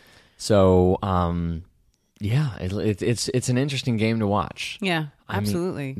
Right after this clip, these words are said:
Speaker 1: the <laughs> p-, a part of me, as somebody who likes the high stakes, wants to see it go either way. I wanna either see it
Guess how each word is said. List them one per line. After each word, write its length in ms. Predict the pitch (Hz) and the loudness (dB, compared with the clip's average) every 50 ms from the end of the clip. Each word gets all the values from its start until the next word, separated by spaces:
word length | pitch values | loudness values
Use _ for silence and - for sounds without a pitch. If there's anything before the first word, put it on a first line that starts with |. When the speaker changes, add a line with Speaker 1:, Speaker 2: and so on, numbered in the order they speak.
| - - | -8 -4
Speaker 1:
the 360 | 123 113 110 110 107 107 - | -2 -2 0 -2 -2 -2 -2
<laughs> 180 | 123 113 123 147 - - - _ _ _ _ _ _ _ _ 453 440 622 - - - - | 0 0 0 0 -2 -6 -14 _ _ _ _ _ _ _ _ _ _ -20 -20 -20 -18 -16
p-, 200 | 139 131 - - - | -8 -4 -2 0 0
a 80 | 147 143 | 0 -2
part 300 | - 156 170 175 165 165 | -2 0 2 4 4 4
of 60 | 143 | 4
me, 280 | 127 123 113 107 107 - | 4 4 4 2 2 2
as 240 | - 101 101 95 | 2 2 2 2
somebody 340 | - - 113 107 104 104 101 | 2 0 0 2 2 2 2
who 160 | 98 104 104 | 2 2 2
likes 300 | 98 101 101 107 104 - | 2 2 2 2 2 0
the 100 | - 95 | -2 -2
high 160 | 82 82 78 73 | -2 -2 -2 -4
stakes, 520 | - - - - - - - - - - - - | -6 -8 -8 -8 -8 -6 -6 -8 -8 -8 -4 2
wants 360 | 107 127 165 196 214 214 - | 4 6 6 4 4 0 -4
to 80 | - 107 | -4 -6
see 180 | - - 90 | -6 -4 -6
it 100 | 76 85 | -6 -6
go 180 | - 90 76 67 | -4 -2 -2 -2
either 160 | 69 - 64 62 | -2 -4 -4 -4
way. 120 | 64 - | -2 2
I 100 | - 104 | 4 4
wanna 240 | 120 127 135 135 135 | 6 4 4 2 0
either 280 | 139 147 139 143 135 | 0 0 0 0 0
see 340 | 127 - - - 175 208 196 | -2 -2 -4 -4 -2 0 0
it 180 | 151 135 - | 0 -2 -2